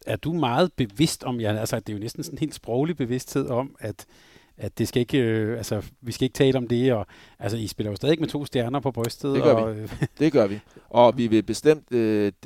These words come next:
Speaker 2: og det, øh, er vi meget, meget stolte af. Øh, og det synes jeg også,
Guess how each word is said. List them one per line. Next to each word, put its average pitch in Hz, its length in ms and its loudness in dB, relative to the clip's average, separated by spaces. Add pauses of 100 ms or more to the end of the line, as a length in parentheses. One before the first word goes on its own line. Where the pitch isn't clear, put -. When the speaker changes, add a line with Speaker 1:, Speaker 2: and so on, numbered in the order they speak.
(100)
Speaker 2:
og 123 200 -4
det, 139 300 6
øh, 104 140 6
er 98 120 2
vi 101 100 -6
meget, 107 200 -2
meget 107 160 -2
stolte 110 320 -4
af. 92 140 -8 (180)
Øh, 104 220 -2 (180)
og - 180 -12
det 113 140 -8
synes - 240 -12
jeg 90 80 -6
også, - 240 -10